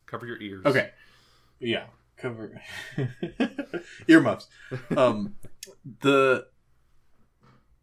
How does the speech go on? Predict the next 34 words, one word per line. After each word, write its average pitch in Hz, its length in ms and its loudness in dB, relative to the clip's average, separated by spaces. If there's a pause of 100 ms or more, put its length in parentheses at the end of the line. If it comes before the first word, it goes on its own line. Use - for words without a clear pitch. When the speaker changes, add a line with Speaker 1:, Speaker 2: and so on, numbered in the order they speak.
(300)
Speaker 2:
I 143 180 2
feel, 175 500 -2
so, 160 220 4
like, 143 180 0
the 139 80 -2
concept, 120 480 0
right, 95 220 -6
is 101 180 -6
that, 101 200 -6
like, 107 140 -6
whoever 113 280 0
wins 107 440 -4
gets - 280 -6
to, - 140 -10
like, 90 200 -8
remake 104 420 -6
the 107 60 -4
world, 98 460 -2
Speaker 1:
Sure. 104 300 -4
Speaker 2:
and 101 60 -4
then 92 80 -6
also, 92 340 -8
but 110 160 -6
we're 104 160 -4
also 104 300 -4
kind 104 160 -6
of 98 80 -6
repelling, 98 600 -6
like, 92 160 -10
an 98 80 -6
invading 95 480 -8
force. 92 560 -10
Speaker 1:
Sure. - 320 -8 (240)
Speaker 2:
Um, 107 640 0